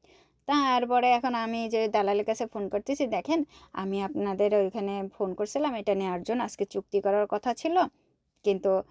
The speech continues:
আমরা ওইটা নিব না, আমরা অফিসে ফোন করছিলাম, ভূমি অফিসের ওইদিকে।"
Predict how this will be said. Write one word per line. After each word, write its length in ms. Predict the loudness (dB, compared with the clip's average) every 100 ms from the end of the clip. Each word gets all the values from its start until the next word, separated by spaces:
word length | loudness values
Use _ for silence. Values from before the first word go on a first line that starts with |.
| -14 _
আমরা 420 | -8 -4 -2 0 -2
ওইটা 200 | 0 0
নিব 300 | 0 2 2
না, 100 | 2
আমরা 380 | 0 0 0 0
অফিসে 320 | -2 -4 -4
ফোন 280 | -2 -4 -2
করছিলাম, 460 | -4 0 2 2
ভূমি 300 | 0 -2 -2
অফিসের 360 | -4 -4 0 2
ওইদিকে।" 380 | 2 0 2